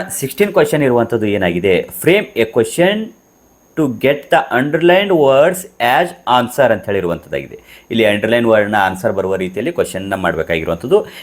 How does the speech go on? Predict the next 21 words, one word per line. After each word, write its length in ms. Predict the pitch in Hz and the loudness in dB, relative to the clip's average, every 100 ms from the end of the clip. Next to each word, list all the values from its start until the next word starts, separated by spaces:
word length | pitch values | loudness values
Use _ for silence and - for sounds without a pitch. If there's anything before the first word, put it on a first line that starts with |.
| - | -2
"He 120 | 165 185 | 2 4
went 280 | 156 185 208 - | 4 4 0 -2
to 200 | 165 147 - _ _ _ _ 120 | 0 -2 -8 _ _ _ _ 2
the 480 | 175 220 - 117 | 2 2 -2 -4
bank 460 | 110 123 127 - - - _ | -2 0 -2 -4 -16 -20 _
to 160 | 190 185 | -2 -2
deposit 560 | 123 - 123 131 170 170 | -4 0 0 2 -2 -4
money." 260 | 104 78 - _ - | -6 -6 -12 _ -8
ಇಲ್ಲಿ 420 | 120 175 202 - _ _ _ _ 190 | -2 0 0 -4 _ _ _ _ -4
to 360 | 214 247 202 | -2 0 2
deposit 680 | 147 147 151 160 151 190 185 | 0 2 4 4 4 0 0
money 200 | 143 139 | -4 -2
ಅನ್ನೋದಕ್ಕೆ 340 | 139 127 123 165 | -2 -2 0 0
ಅಂಡರ್‌ಲೈನ್ 440 | 120 101 107 104 | 0 -2 -4 -2
ಮಾಡಿರುವಂಥದ್ದಾಗಿದೆ. 720 | 95 92 87 85 95 67 62 - _ _ 107 | -2 -2 -2 -6 -6 -8 -10 -20 _ _ -4
To 260 | 123 185 165 | -2 -2 -2
deposit 960 | 98 - 101 104 101 165 - - 98 87 | -6 -2 2 2 0 -4 -6 -14 -2 -2
money 160 | 80 | 0
ಅನ್ನೋದು. 320 | 67 60 - _ _ - - - - 165 | -4 -8 -14 _ _ -20 -20 -20 -8 0
ಇದಕ್ಕೆ 240 | 196 190 | 2 2
ಆನ್ಸರ್ 800 | 127 131 - 143 117 104 71 - | 2 0 0 0 4 2 2 -4